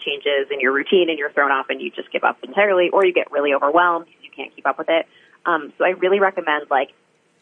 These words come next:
first, I think when you approach any new habit, especially this one, I think, like, really think about what you wanna get out of it and what your purpose is. So you have, like, the things to keep you motivated to stick with it. Um, and then, like,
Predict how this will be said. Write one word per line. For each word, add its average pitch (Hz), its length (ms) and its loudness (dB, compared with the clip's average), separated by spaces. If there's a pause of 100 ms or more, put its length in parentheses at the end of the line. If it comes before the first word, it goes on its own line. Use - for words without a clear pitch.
(120)
first, 320 180 -2 (180)
I 196 60 -2
think 180 200 -2
when 180 140 2
you 180 120 0
approach 151 340 0 (220)
any 165 200 0
new 151 160 -2
habit, 143 440 0
especially 147 400 -2
this 135 140 -6
one, 143 280 0 (220)
I - 40 -20
think, 196 140 2
like, 196 120 2
really 185 180 2
think 180 160 -2
about 160 180 2
what 156 200 -2
you 147 100 -12
wanna 147 180 2
get - 100 -2
out 135 160 0
of 151 60 0
it 180 100 2
and 170 80 -2
what 147 140 -2
your 147 140 -4
purpose - 420 -4
is. 262 300 2
So - 60 -4
you 160 140 -2
have, 143 280 0
like, 139 240 -2
the 151 80 -8
things 147 220 -8
to - 100 -20
keep - 140 -16
you 151 60 -10
motivated 139 640 2 (520)
to 165 100 -6
stick - 180 0
with 143 180 -2
it. 190 220 2 (360)
Um, 151 420 -2 (180)
and 190 180 -6
then, 196 180 2
like, 175 220 -2